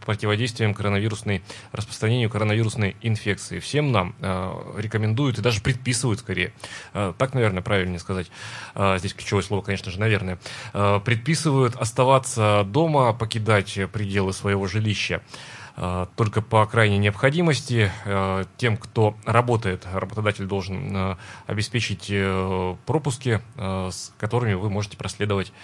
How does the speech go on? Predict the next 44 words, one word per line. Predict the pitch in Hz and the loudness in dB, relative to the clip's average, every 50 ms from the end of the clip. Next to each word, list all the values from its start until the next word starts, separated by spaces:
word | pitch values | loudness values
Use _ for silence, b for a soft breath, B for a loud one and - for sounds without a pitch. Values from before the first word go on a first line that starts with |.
| B B B B B B B B B | B B B B B B B B B
э, | - 95 95 92 - | -2 -2 -2 -2 0
по | 110 110 | 0 0
направлению | 107 101 107 101 101 113 110 107 101 | 0 2 0 0 2 2 2 2 0
к | |
своему | - - 101 104 104 107 113 | 0 -2 0 0 2 2 4
месту, | 113 107 110 107 - - 110 101 92 - - - | 4 4 2 2 0 0 -2 -2 -2 -4 -6 -2
э, | 104 104 101 101 101 101 | 0 2 2 2 2 2
работы. | 101 113 117 113 104 - 98 | 2 4 4 4 2 2 4
Вопросов | 95 123 131 156 180 160 - 156 - - | 2 4 4 4 4 4 4 2 0 2
много, | 135 139 143 131 113 101 107 117 120 - - | 4 6 6 6 6 6 4 2 0 -2 -4
э, | - 104 104 104 104 | 0 0 2 2 2
конечно | - - 113 117 107 - 101 | 2 2 0 0 0 -2 -4
же, | 95 | -6
по | - - | -2 -2
этому | 104 101 - 107 98 98 | -2 -2 -2 -2 -4 -4
поводу. | - 107 101 101 95 95 85 - B B B B B B B B | -2 -2 -2 0 -2 -4 -6 -8 B B B B B B B B
Э, | - 95 95 92 | 0 0 0 0
кстати, | - - - 113 104 - 101 92 87 - | 0 0 2 2 2 2 2 -2 -4 -4
два | 95 98 101 101 | -2 2 2 2
ноль | 95 98 98 | 2 2 0
семьдесят | - - 98 95 92 - - 110 | -2 -2 -4 -4 -4 -4 -6 -6
пять | - 104 101 | -2 -2 -2
девяносто | 92 95 92 98 95 98 92 - - | -2 0 -2 0 0 -2 -2 -6 -8
шесть | - 101 92 - - | -6 -6 -6 -6 -6
шесть | - - 95 87 - | -6 -6 -6 -4 -2
наш, | 98 92 87 - - | -2 -4 -4 -4 -8
э, | 90 92 | -8 -10
студийный | 87 - - 104 95 92 87 87 | -10 -8 -10 -8 -6 -6 -6 -6
телефон | - 92 101 - - 170 160 139 B B B B B B B | -6 -8 -6 -4 -2 -2 -2 -2 B B B B B B B
и | 104 | -2
восемь | 95 110 117 113 110 95 | 0 0 0 0 0 -2
триста | - - 117 123 110 117 - | 0 0 0 0 0 -2 -4
сорок | - - 95 95 92 | -4 -2 -2 -2 0
два | 95 113 143 | 0 0 2
два | 131 104 101 98 | 2 4 2 2
ноль | 92 95 98 | 2 2 -2
семьдесят | 95 - 92 95 92 - - 110 | -2 -4 -6 -6 -4 -4 -6 -4
пять | - 147 147 123 | -2 -2 -2 0
девяносто | 104 95 98 107 107 - - | 0 0 0 0 0 -2 -4
шесть | - 107 101 104 | -8 -8 -8 -8
шесть | - - 123 117 - | -8 -8 -8 -8 -6
наш | 110 104 104 - | -6 -6 -6 -8
эфирный | - - 113 113 117 113 | -8 -6 -4 0 2 2
вайбер. | 113 104 92 85 85 | 2 2 2 0 -4